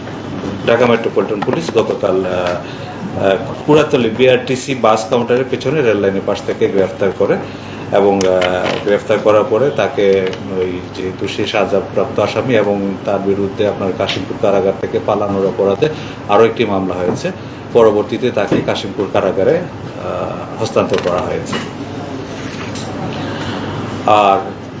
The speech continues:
আরেকটা বিষয় রয়েছে, আপনারা জানেন আমাদের যে অবৈধ অস্ত্র এবং, আহ, বিভিন্ন, আহ,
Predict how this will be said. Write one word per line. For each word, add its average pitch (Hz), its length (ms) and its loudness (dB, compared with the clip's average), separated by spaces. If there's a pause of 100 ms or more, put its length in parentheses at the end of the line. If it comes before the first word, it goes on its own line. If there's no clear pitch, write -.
(360)
আরেকটা 120 320 2
বিষয় 127 280 4
রয়েছে, 123 340 4
আপনারা 123 320 4
জানেন 120 380 0
আমাদের 104 720 2
যে 95 360 0 (360)
অবৈধ 104 260 2
অস্ত্র 104 380 2 (260)
এবং, 95 240 -2
আহ, 92 220 0 (160)
বিভিন্ন, 95 500 -6
আহ, 95 380 -6